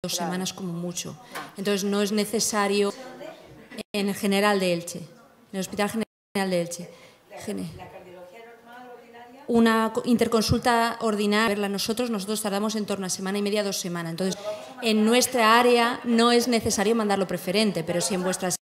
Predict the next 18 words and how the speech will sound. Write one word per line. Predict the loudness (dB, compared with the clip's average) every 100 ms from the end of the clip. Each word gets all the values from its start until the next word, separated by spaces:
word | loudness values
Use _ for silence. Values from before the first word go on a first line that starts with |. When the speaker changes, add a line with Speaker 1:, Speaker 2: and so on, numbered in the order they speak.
| 0
Speaker 1:
áreas | 4 6 4 -2 -8 -10 -2
cardiología | 2 6 6 6 6 6
tarda | 4 4
mucho | 4 0 0
en | 0 0 _ _ 0
ver |
al | 2
paciente, | 2 2 4 4 2 0 -2 -6
pues | -4 -4 -6 -14 -20 -20 -18 -16 -16 -18 -18 -18 -18 -20 -20 -20 -18 -14
es | -4 -4
conveniente. | 0 0 0 0 -2 -4 -6 -8 -12 -16 -18 -18 -18 -18 -16 -16 -16 -18 -20 -20 -18 -6
Vamos | -2
a |
ver, | 0 0
en | 0
princi-, | 0 -2 -6 -16 -20 _ _ _ _ -18 -16 -18 -18 -18 -18 -20 -20 -20 -20 -20 -20 -20 -20 -20 _ _ _ -20 -20 -20 -20 -20 -20 -20 -16 -10
en |
principio | -4 -2 0 2 2